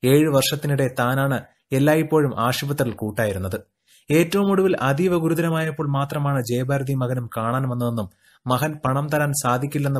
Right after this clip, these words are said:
പറഞ്ഞതുകൊണ്ടാണ് കരൾ മാറ്റിവെക്കാൻ സത്താർ തയ്യാറാകാതിരുന്നതെന്നും നസീം ബീന ആരോപിച്ചു. ആയിരത്തി തൊള്ളായിരത്തി എഴുപത്തൊമ്പതിലാണ് സത്താറും അന്ന് സൂപ്പർ നായികയുമായിരുന്ന ജയഭാരതിയും വിവാഹിതരാകുന്നത്.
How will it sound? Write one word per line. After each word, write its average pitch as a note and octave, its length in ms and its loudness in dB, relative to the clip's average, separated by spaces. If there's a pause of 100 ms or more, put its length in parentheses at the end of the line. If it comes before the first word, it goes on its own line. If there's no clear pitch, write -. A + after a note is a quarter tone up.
പറഞ്ഞതുകൊണ്ടാണ് B2+ 680 -2 (360)
കരൾ E3 200 2
മാറ്റിവെക്കാൻ D3+ 640 0
സത്താർ C3+ 440 0 (200)
തയ്യാറാകാതിരുന്നതെന്നും B2 1040 -2 (260)
നസീം A#2+ 340 2
ബീന G#2 160 -2
ആരോപിച്ചു. G2 580 -4 (640)
ആയിരത്തി D3+ 300 4
തൊള്ളായിരത്തി E3+ 360 2
എഴുപത്തൊമ്പതിലാണ് D#3+ 720 2
സത്താറും C#3+ 640 0
അന്ന് C#3 180 0
സൂപ്പർ D3 380 0
നായികയുമായിരുന്ന C#3 760 0
ജയഭാരതിയും B2+ 680 0
വിവാഹിതരാകുന്നത്. A#2 840 2